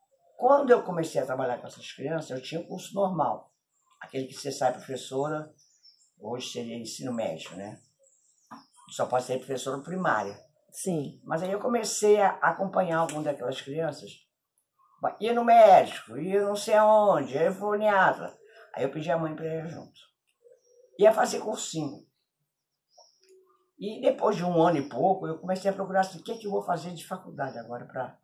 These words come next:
Speaker 1: poder aprender a fazer com essas crianças.
Speaker 2: Uhum.
Speaker 1: Aí psicologia não servia, não tinha nem, né, psicoterapia <laughs> naquela época e não era o que eu precisava.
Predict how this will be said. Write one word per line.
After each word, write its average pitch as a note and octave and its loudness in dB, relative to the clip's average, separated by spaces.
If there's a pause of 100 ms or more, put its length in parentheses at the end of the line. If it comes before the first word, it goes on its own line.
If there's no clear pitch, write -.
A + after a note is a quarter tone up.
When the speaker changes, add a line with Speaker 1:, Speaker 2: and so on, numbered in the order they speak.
(680)
Speaker 1:
poder C#3 -2
aprender D#3+ -2
a C#3 0
fazer D3+ 0
com - -12
essas B2+ -14
crianças. - -18
Speaker 2:
Uhum. D#3+ -4 (560)
Speaker 1:
Aí F3 0
psicologia A3+ 0
não B3 2
servia, G3 -6
não A2+ -14
tinha - -10
nem, G#3 -4
né, G#3+ -4 (280)
psicoterapia F3+ 0
<laughs> - -
naquela D3+ 4
época D#3+ 6
e G3 0
não F#3+ 0
era E3+ 0
o - -8
que - -14
eu - -10
precisava. C3+ -8